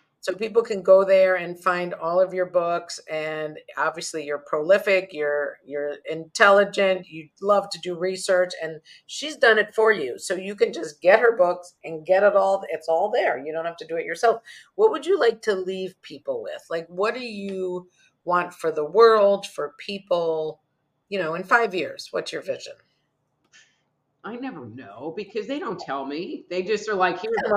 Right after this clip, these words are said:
Speaker 2: the plans,"
Speaker 1: on.
Speaker 2: and I'm like, "Okay." Um,
Speaker 1: <laughs>
Speaker 2: you know, but ideally, I think the message I wanna leave people with is that change is possible. And to bring in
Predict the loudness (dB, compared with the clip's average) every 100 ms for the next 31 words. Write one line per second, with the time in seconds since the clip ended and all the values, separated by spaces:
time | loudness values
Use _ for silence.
0 | 2 0 -2 -4 -6 -8 -8 -4 -4 -4
1 | -6 -8 -8 -8 -10 _ -20 _ _ _
2 | -6 2 2 2 0 -6 -8 -12 _ _
3 | _ _ _ _ -4 2 4 4 4 4
4 | 4 0 -2 0 0 0 -4 -4 -2 0
5 | -2 -2 -4 -2 0 -2 -2 -4 -4 -8
6 | -8 -8 -6 -8 -4 -4 -4 -6 -8 -6
7 | -4 -4 -6 -8 -6 -6 -8 -12 -10 -8
8 | -6 -6 -12 -18 -20 -20 _ _ _ _
9 | _ -8 -4 -2 -4 -6 -12 -10 -6 -4
10 | -2 -4 -4 -2 -2 0 -2 -2 -4